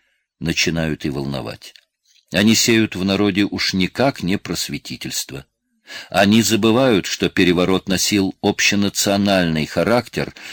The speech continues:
и отдельные группы не должны претендовать на власть. У Совета рабочих депутатов по отношению к Временному правительству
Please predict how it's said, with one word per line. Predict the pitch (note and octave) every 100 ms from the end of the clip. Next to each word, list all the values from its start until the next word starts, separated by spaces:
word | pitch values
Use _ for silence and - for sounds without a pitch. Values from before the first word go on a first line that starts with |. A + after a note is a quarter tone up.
| -
и | G#2
отдельные | G#2+ E2+ A2+ A#2 A2+ A2+
группы | G#2 G#2+ C3 - B2+
не | A#2+
должны | A2+ B2 A2+ - A#2+ C#3
претендовать | - B2 B2 A2+ A#2 A2+ A2+
на | A2
власть. | G2+ G2 - - - _ _ _ _ _ -
У | F2
Совета | - F#2 F2+ F#2
рабочих | F2 F2 - D2+
депутатов | D#2 - E2+ F2+ F2 E2+ -
по | E2
отношению | - D#2 - F2+ F2
к | -
Временному | E2 F#2+ G#2 E2+ D#2+ D#2 D2
правительству | - D#2+ F2 C#3 B2+ - B2+